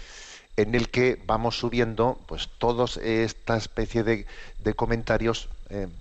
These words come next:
que vamos haciendo en este programa de Sexto Continente, los entresacamos y allí los ponemos sobre los distintos aforismos de Chesterton. Bueno, hoy nos toca libertad de expresión en Chesterton,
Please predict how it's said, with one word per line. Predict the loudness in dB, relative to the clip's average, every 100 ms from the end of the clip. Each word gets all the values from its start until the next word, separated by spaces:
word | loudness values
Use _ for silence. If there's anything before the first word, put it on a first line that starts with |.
| -4
que | 0
vamos | 2 2
haciendo | 0 0 0
en | 0
este | 0
programa | 0 2 2
de |
Sexto | 0 -2 -2
Continente, | -4 -2 0 0 0
los | 0 -2 -4
entresacamos | -2 -2 0 0 2 0 -2 -8 -10 -10
y | -4
allí | -2
los | 0 0
ponemos | 0 2 2 2
sobre | 2 4 4 2 0 -14 -2
los | -2 0
distintos | -4 -4 -4 0 0
aforismos | 0 0 0 0 -2 -2
de | -2
Chesterton. | -4 -4 -6 -6 2
Bueno, | 2 2 -2 -10 -12 -16 -20 -2
hoy | 2 4
nos | 2 2
toca | 0 2 2 0 -6 -20 -10
libertad | -4 0 2 0 0 0 0 -2
de | 0
expresión | 0 0 -4 0 2 2 0
en | -6
Chesterton, | -6 -6 -4 -6 -6 -8